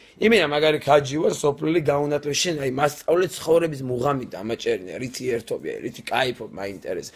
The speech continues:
ო, ისეთმა ყლეებმა არ დამიკვიეს, სიჯონ, ეხა ოცლარად რო თბილისამდე ჩამოაღწეს, ჯერ ყველა მძღოლის, მძღოლებო, თქვენი დედის მუტელი მოვტყან. რა გიჭირთ ესე ოც ოცლარად ქალაქში რო ჩამოყავთ ეს ყლეების? მე,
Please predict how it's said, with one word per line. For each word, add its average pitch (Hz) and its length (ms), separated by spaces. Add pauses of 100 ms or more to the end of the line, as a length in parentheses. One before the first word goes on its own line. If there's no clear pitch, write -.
(260)
ო, - 180
ისეთმა 220 440
ყლეებმა 196 540
არ 170 120
დამიკვიეს, 170 560
სიჯონ, 151 360
ეხა 147 160
ოცლარად 147 480
რო 143 100
თბილისამდე 147 560
ჩამოაღწეს, 143 600
ჯერ 156 180
ყველა 156 300
მძღოლის, 151 480 (320)
მძღოლებო, 160 720 (100)
თქვენი 233 480
დედის 165 540
მუტელი 170 520
მოვტყან. 127 500 (420)
რა 175 280
გიჭირთ 180 500
ესე 220 320
ოც 202 240
ოცლარად 208 720
ქალაქში 196 640
რო 202 140
ჩამოყავთ 180 720
ეს 180 180
ყლეების? 156 1080
მე, 165 220